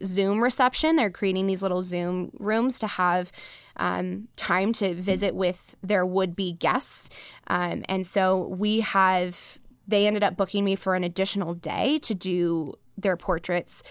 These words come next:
the day after, so that they had sufficient time to spend time with their guests on their wedding day. Obviously, it looks different in covid, but that was something that was really important to them. So that can affect your timeline. Um,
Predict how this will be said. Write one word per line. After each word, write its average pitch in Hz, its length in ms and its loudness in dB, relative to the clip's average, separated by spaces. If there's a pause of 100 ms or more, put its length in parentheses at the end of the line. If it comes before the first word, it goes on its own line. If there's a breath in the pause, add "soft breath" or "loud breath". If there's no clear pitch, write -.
(280 loud breath)
the 214 100 4
day 185 220 4
after, 214 400 2
so 285 180 2
that 190 160 0
they 190 140 2
had 185 300 -2
sufficient - 600 -2
time 226 640 2 (400 loud breath)
to 202 540 2 (360)
spend 190 280 0
time 202 160 2
with 202 140 2
their 185 120 4
guests 175 240 0
on 190 120 2
their 185 120 0
wedding 165 220 0
day. - 260 -6
Obviously, 185 400 2
it 185 80 -2
looks 180 180 -2
different - 300 -4
in - 60 -10
covid, 285 480 4 (240 loud breath)
but 233 120 4
that 190 140 4
was 202 100 0
something 190 280 -2
that 175 80 -4
was 175 160 -4
really 170 160 -2
important 165 360 -6
to 185 80 -12
them. - 220 -10
So 196 260 4 (460 loud breath)
that 190 240 2
can 233 120 -2
affect 226 300 0
your 233 80 2
timeline. 208 680 0 (720)
Um, 196 440 2